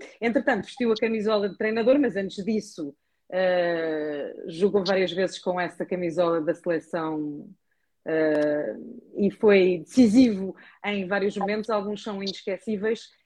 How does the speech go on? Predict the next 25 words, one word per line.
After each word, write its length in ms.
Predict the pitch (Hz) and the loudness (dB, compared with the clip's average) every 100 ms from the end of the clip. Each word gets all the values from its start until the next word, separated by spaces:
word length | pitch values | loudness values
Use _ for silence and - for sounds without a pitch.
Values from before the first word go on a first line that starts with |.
| - | -10
Eh, 380 | 185 185 180 185 | -4 -2 -2 -2
ainda 200 | 185 185 | -4 -6
há 40 | |
pouco 200 | 180 202 - | -6 -6 -6
estávamos, 640 | 202 185 185 190 185 - | -4 -4 -4 -4 -6 -8
estávamos 340 | 196 185 175 | -4 -2 0
a 220 | 175 170 170 | 0 0 0
falar 280 | 196 180 175 | 0 2 2
aqui 220 | 170 185 | 0 -6
entre 180 | 175 170 | -6 -6
nós 200 | 180 175 | -4 -4
e 60 | 175 | -2
estávamos 320 | 175 170 160 | -2 -2 -4
a 40 | |
recordar, 540 | 160 - 156 165 170 - _ _ _ - | -6 -6 -2 0 -2 -4 _ _ _ 0
eh, 500 | 170 170 165 165 185 | 4 4 4 2 0
aquele 260 | - 185 | 4 4
Mundial 420 | 185 185 185 180 | 4 2 4 6
dois 220 | 175 190 196 | 4 4 6
mil 360 | 226 233 226 - | 8 8 6 0
e 120 | 208 | -4
aquele 280 | 208 220 208 | 0 0 2
golo 440 | 220 226 226 220 214 | 6 6 6 0 -6
no 160 | 208 | -6
último 720 | 220 - 214 214 208 202 202 | -6 -6 -8 -8 -8 -10 -14